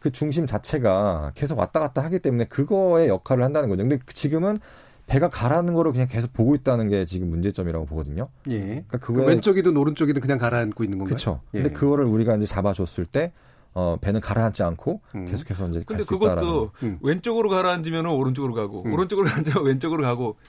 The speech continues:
Speaker 3: 이거면
Speaker 1: 네.
Speaker 3: 이것은, 저는 그것은 국민들의 역할이라고 보지,
Speaker 2: 음.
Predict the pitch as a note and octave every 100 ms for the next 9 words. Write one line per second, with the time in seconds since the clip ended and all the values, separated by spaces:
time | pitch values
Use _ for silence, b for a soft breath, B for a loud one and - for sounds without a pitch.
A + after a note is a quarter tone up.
0 | b b D3+ E3+ A#3+ D#3+ G#2 A2+ A2 G2+
1 | E2+ G3+ G3+ G#3+ D#3+ B B B B -
2 | F#3+ A3+ F3 G#3 F#3+ - C#3 G3 A3+ A3+
3 | D#3+ C3 C#3+ C#3 A2+ A2 A#2+ D3+ G#2+ F#2+
4 | - _ _ - G#2 F2 D2+ D2